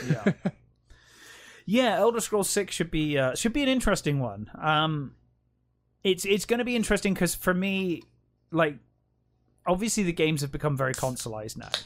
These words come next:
Speaker 1: which is, you know, understandable. Um, you know, they, they had to become consoleized because they were <laughs> starting to get released on consoles a lot. Um, but it's gonna be interesting what they do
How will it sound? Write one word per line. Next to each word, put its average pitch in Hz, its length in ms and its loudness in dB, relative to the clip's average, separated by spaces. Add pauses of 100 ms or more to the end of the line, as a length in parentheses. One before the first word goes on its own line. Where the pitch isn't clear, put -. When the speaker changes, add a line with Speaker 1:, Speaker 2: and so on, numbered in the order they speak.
(140)
Speaker 1:
which 165 220 -4
is, 208 300 -2
you 214 100 0
know, 110 260 -8 (100)
understandable. 127 800 -4 (1000)
Um, 127 640 -2 (1000)
you 151 160 2
know, 127 100 0
they, 131 160 -2
they 127 140 0
had 123 260 -2
to 127 60 -10
become 110 260 -6
consoleized 113 600 -6 (100)
because 131 240 -6
they 131 80 -4
were 120 60 -6
<laughs> - 20 -4
starting 160 280 -2
to - 120 -6
get 147 240 0
released 160 320 4
on 147 120 0
consoles 139 480 -4
a 127 40 -4
lot. 120 360 -4 (360)
Um, 143 440 2 (1040)
but 139 340 -2 (420)
it's 143 180 -2
gonna 185 160 2
be 196 160 2
interesting 196 560 0
what 175 160 2
they 170 200 2 (240)
do 165 500 0